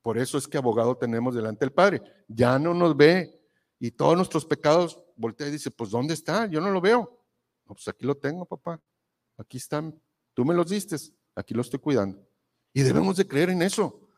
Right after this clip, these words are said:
Por más de que llegue el enemigo a atacarnos y decirnos, "No ha sido perdonado". Y vamos a tener muchas cosas que lleguen a nuestra mente. "Híjole, no es cierto, a lo mejor no he sido perdonado".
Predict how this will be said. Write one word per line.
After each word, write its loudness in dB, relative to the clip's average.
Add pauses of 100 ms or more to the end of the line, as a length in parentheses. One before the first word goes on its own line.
(180)
Por 6
más 6
de 0
que 2
llegue 6
el 6
enemigo 4
a 6
atacarnos 6
y 6
decirnos, 2 (360)
"No -4
ha -2
sido -4
perdonado". 0 (140)
Y 2
vamos 2
a 2
tener 2
muchas 0 (1040)
cosas 6
que 2
lleguen 6
a -2
nuestra 0
mente. -2 (280)
"Híjole, 0
no -2
es -6
cierto, -10
a -6
lo -4
mejor -6
no -4
he -6
sido -6
perdonado". -2